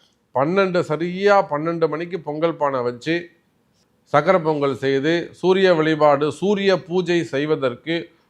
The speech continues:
உகந்த நேரம் மதியம் பன்னெண்டு மணி முதல் ஒரு மணி வரை.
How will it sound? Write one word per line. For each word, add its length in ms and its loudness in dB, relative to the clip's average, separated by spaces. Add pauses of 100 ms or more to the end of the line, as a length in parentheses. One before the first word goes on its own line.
உகந்த 480 2
நேரம் 540 0 (260)
மதியம் 560 0 (260)
பன்னெண்டு 500 0
மணி 220 -2
முதல் 540 0
ஒரு 220 4
மணி 240 2
வரை. 540 0